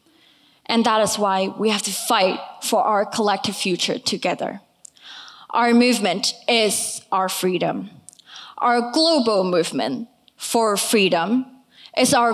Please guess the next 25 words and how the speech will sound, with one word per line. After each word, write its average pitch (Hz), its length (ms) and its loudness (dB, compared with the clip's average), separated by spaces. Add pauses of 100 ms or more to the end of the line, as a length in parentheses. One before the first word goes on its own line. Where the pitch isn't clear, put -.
global 247 440 2
future 185 640 0 (280)
of 202 300 2 (160)
freedom. 190 560 -2 (1900)
Now 233 240 2
close 277 400 2
your 202 140 2
eyes, 180 560 -2 (560)
please, 202 580 2
and 214 160 2
imagine 208 680 -2 (160)
a 214 120 0
world 208 540 0
where 190 400 0 (400)
everyone 220 680 0
can 202 260 -4
get 185 460 -4
to 202 160 -2
enjoy 190 420 0
freedom 190 640 0
no 190 100 -2
matter 190 300 -2
where 196 240 0
they 190 240 -2
are. - 380 -6